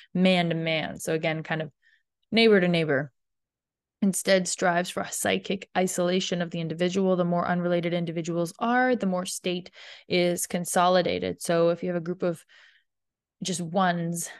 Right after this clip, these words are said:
and individuals, and you don't know your neighbor, no one knows each other. And we see this now increasingly in society, don't we, where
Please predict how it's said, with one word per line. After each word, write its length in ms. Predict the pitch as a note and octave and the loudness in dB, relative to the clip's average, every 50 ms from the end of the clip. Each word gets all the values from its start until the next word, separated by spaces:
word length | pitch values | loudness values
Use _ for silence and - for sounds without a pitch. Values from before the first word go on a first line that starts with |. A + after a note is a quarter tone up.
| - | -6
and 100 | F#3 F3 | -4 0
individuals, 720 | F3+ F#3+ F#3+ F#3+ F3+ F3+ F#3+ F3+ F3+ F3+ E3+ E3+ E3+ E3 F3 | 4 4 4 4 4 2 2 2 2 2 2 2 0 0 -2
and 200 | E3+ E3+ E3 - - | -4 -6 -8 -8 -6
you 140 | F3+ F#3 F3 | -4 -2 -2
don't 180 | F3+ F3 E3+ | -2 -2 -2
know 120 | F3+ F#3 F#3 | 0 0 0
your 160 | F#3 F3+ F3 | 0 0 0
neighbor, 260 | F3 F3 E3+ D#3+ E3+ | -2 -2 -4 -4 -4
no 160 | E3+ E3+ F3 | -4 -4 -4
one 140 | F3 E3+ E3+ | -4 -4 -4
knows 240 | F3 F3+ F3+ E3+ F3 | -2 -2 -2 -4 -4
each 160 | F3+ - - | -6 -6 -4
other. 220 | E3+ E3+ F3 F3+ E3+ | -4 -4 -2 -2 -2
And 140 | E3 E3+ | -2 -2
we 80 | E3+ E3+ | -4 -4
see 280 | - - - - D#3 G#3 | -6 -4 -2 0 2 2
this 160 | F3+ E3 - | 2 0 0
now 160 | F3 E3+ E3+ | -2 -2 -2
increasingly 520 | E3+ - - - F#3 - F3 E3+ E3+ E3+ | -2 -4 -4 -4 -4 -4 -4 -4 -4 -4
in 80 | E3+ E3+ | -4 -4
society, 460 | - F3+ - - F3+ E3+ E3+ E3+ F3+ | -6 -6 -4 -2 -2 0 0 0 -2
don't 240 | D#3+ F#3 F3+ F3+ - | 0 -2 -2 -2 -2
we, 140 | D#3+ E3 E3+ | -4 -2 -2
where 260 | F3 E3 E3 D#3+ | 0 0 0 0